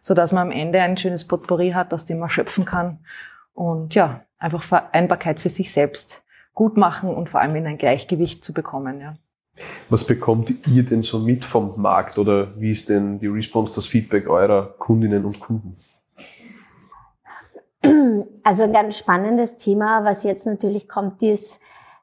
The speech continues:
Speaker 3: dass sich einiges durch diese Zeit verändert hat, dass die Leute einfach anders denken müssen, dass die Leute umdenken müssen. Aber was wir in unserem Bereich schon sehr stark sehen, ist, dass es wieder Mut und Hoffnung gibt, äh, und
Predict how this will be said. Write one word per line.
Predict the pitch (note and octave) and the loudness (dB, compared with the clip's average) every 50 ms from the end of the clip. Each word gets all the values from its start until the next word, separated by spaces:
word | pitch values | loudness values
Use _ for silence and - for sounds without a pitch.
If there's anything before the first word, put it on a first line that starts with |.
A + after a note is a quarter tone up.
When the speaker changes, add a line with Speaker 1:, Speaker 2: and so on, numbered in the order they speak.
| _ - | _ 0
Speaker 3:
dass | G3+ G3 F#3+ F#3+ - - - - | 0 0 0 -2 -6 -14 -20 -20
sich | - - - - A#3+ G#3 - - | -20 -20 -6 -2 -2 0 2 2
einiges | F3+ E3+ F3 F3 - G3+ F3+ F#3 - | 2 0 -2 -2 -2 -2 -2 -2 -6
durch | G#3 - | -10 -10
diese | - - F#3+ G3+ G3 G3 | -6 -4 -2 -2 -2 -2
Zeit | - F3 E3 - - | 0 -2 -2 -2 -6
verändert | - - - G3 F#3 F3+ F3+ F3 - - | -10 -8 -8 -6 -6 -6 -6 -6 -6 -8
hat, | F3+ F#3 - | -8 -6 -4
dass | G#3 F#3+ - | -6 -4 -2
die | - F#3 | -2 -2
Leute | F#3 F3+ F3 F3 - F#3+ | -2 -2 -2 -2 0 0
einfach | F3+ F3+ - - - - | -2 -2 -2 -6 -6 -4
anders | - F3 F3+ G3 A3 A3+ A3 - | -4 -2 0 0 0 -2 -2 -2
denken | - G3+ G3 G3 - - A3+ G#3+ | -2 -2 -2 -2 -4 -4 -4 -2
müssen, | G#3+ G#3 G#3 - A3+ G#3 | -2 -4 -4 -2 0 0
dass | G3 F#3 F#3+ | 0 -2 -4
die | - F#3+ | -6 -8
Leute | F#3+ G3 F#3+ F#3 - - - - | -6 -6 -6 -6 -6 -6 -6 -2
umdenken | C4 C4 C#4 C#4+ C4 - F#3+ E3+ F3 F3 - G#3 G3 F#3+ F#3+ | 2 2 4 4 4 4 2 2 2 0 -4 -4 -4 -4 -4
müssen. | G3 F#3+ - - A3+ A#3 A#3+ - - _ _ _ _ _ _ | -8 -10 -6 -4 -2 -2 -2 -4 -8 _ _ _ _ _ _
Aber | - F3+ F3 G3 G3 | -2 0 0 2 2
was | F#3+ G3 G3 G3 - - | 2 2 0 -2 -2 -2
wir | G#3+ G#3 G#3 | 0 2 2
in | G#3+ G#3+ G#3 | 0 0 -2
unserem | A3 A#3+ A#3+ C4 C4+ B3 | 0 0 2 2 2 2
Bereich | A3 G#3 G#3 G3 G3 G#3+ - | 0 0 0 0 0 -2 -4
schon | - G#3+ G#3+ G#3 | -6 -8 -6 -4
sehr | A3 G#3+ G3+ | -4 -4 -4
stark | G3+ - - F#3 F#3+ - - | -4 -2 -2 -2 -2 -2 -4
sehen, | - - - G3 G3 G3 G#3 - | -6 -4 -4 -2 -2 -2 -4 -4
ist, | G#3 G#3+ G3+ G3 - - - _ _ - - - - - - _ _ _ | -6 -6 -6 -8 -12 -16 -20 _ _ -20 -20 -20 -20 -20 -20 _ _ _
dass | - G3+ G3 A#3 | 0 2 2 2
es | G#3+ F#3 G#3+ | 2 2 4
wieder | G#3 G#3+ G3+ | 2 4 2
Mut | G3 G3 G#3 A#3+ C4+ C4 - | 2 2 2 0 0 0 0
und | B3+ G#3+ - F#3 | -2 -4 -2 -2
Hoffnung | F#3 F#3 F#3 - - A3+ B3+ B3 B3+ | -2 -4 -4 -4 -4 -2 -2 -2 -4
gibt, | - C4 D4 D4 - _ _ - - - - | -2 -2 -2 -2 -4 _ _ -10 -10 -8 -6
äh, | - G#3 G#3+ G#3+ G#3+ A3 - - | -6 -6 -6 -6 -6 -6 -6 -6
und | - G#3+ G#3 G#3+ G#3 G3+ G#3 | -4 -4 -2 -2 -4 -4 -6